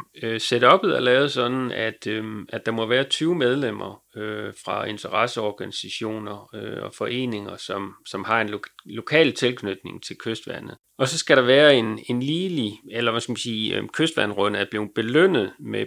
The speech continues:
point i ansøgningen, hvis der er en ligelig repræsentation mellem, øhm, natur, miljø og fritids, øh, interesser på den ene side og, og erhvervsinteresser på den anden side. Og, og så er det jo, øh, kommunen eller kommunalbestyrelsen, der,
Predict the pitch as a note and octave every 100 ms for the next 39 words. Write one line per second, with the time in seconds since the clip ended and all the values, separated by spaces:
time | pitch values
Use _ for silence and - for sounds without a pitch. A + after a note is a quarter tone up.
0 | - A2 A2+ D#3 D3 A#2+ C3+ A#2+ G2+ G2+
1 | G#2 - A#2 B2 B2+ E3 D#3 - G2+ -
2 | G#2 - A2 G2 D3+ E3+ C#3 G2 _ _
3 | - A#2+ B2+ B2 G#2+ G2 G2+ G2+ G2+ G#2
4 | G2+ G#2 F#2 - _ - G#2 G#2+ - C3+
5 | C3 A2 G#2+ A#2 A2 - D#3 D#3 B2+ G2
6 | - F#2+ G2+ G2+ F#2+ G#2+ G2+ F#2+ G2 -
7 | G2 D3+ G#3 - C#3 C3+ C3+ F#2 F#2+ G2
8 | - - G#2+ G#2 A2+ G#2+ G#2 F#2 F#2 F#2+
9 | - G2 G2 F2+ G2+ - - F2 F#2 _
10 | _ A#2 - A#2+ - C#3+ C3+ A2+ G#2+ G#2
11 | - G2+ G2+ - A2 A#2+ D3 E3 D#3 G2+
12 | G2+ G2 G#2+ G#2+ B2+ C#3 A2+ - A2 G2+
13 | A2 F#2+ G2 G2+